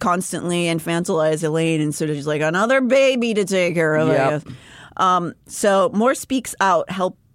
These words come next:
Speaker 1: helping the ruse that she hasn't seen Eris in centuries, because, of course, they had the secret agreement with him, commenting on how much he still likes to hear himself talk.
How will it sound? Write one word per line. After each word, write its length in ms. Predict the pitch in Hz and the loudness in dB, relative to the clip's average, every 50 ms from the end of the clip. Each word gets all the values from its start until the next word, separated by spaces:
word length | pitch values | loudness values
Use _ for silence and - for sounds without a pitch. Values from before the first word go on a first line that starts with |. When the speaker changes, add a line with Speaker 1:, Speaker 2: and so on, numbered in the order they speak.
| - 196 | -6 -2
Speaker 1:
helping 300 | 208 220 214 254 233 226 | -2 -2 0 0 0 0
the 100 | 214 190 | -2 -2
ruse 360 | 180 190 202 202 196 170 - | -2 0 0 0 -2 -2 -2
that 140 | 196 156 - | -4 -4 -4
she 160 | - 175 190 | -4 -4 -2
hasn't 380 | 214 170 190 202 202 180 - | -2 -2 -4 -4 -4 -8 -8
seen 360 | - - - 202 190 185 180 - - | -8 -8 -6 -4 -2 -2 -4 -4 -2
Eris 400 | 165 165 180 175 165 170 - 170 | -2 0 0 0 -2 -2 -4 -8
in 80 | 156 | -8
centuries, 680 | 151 - 175 175 180 - - 156 156 143 147 151 143 - - - _ - - - - | -6 -4 -4 -4 -4 -4 -6 -6 -6 -6 -6 -6 -8 -10 -12 -16 _ -20 -16 -12 -6
because, 240 | 180 - 202 175 180 | -4 -2 -2 -2 -4
of 60 | 170 | -4
course, 240 | - 190 175 170 - | -2 -2 -2 -2 -2
they 100 | - 180 | -2 -2
had 160 | 180 160 160 156 | 0 0 -2 -2
the 60 | 151 | -6
secret 600 | - - - 185 165 - - 165 156 - - - - | -8 -6 -6 -6 -6 -6 -4 -4 -4 -4 -6 -6 -6
agreement 480 | 170 139 156 170 170 165 165 147 - | -6 -4 -4 -4 -2 -2 -2 -4 -4
with 140 | - 135 - | -6 -8 -6
him, 340 | - 147 139 127 131 135 - - - - - - - | -6 -6 -6 -6 -8 -8 -10 -14 -18 -20 -20 -18 -8
commenting 500 | - 220 208 208 214 214 208 - 214 185 | -4 -2 -2 0 0 -2 -2 -2 -4 -2
on 80 | 175 | -2
how 160 | 208 208 190 190 | -2 -2 -2 0
much 200 | 185 165 - - | -2 -2 -4 -4
he 100 | 190 180 | -6 -6
still 320 | - - - - 196 180 | -6 -6 -4 -2 0 0
likes 260 | 185 180 175 - - | 2 0 -2 -4 -6
to 100 | - 185 180 | -6 -6 -6
hear 260 | - - 170 165 165 | -4 -4 -2 -2 -2
himself 500 | 165 160 - - - 160 151 147 - - | -2 -2 -4 -4 -2 -2 -2 -2 -6 -10
talk. 680 | - - - 170 151 - 117 - _ - - - - | -8 -4 -2 0 0 -2 -4 -6 _ -18 -20 -20 -20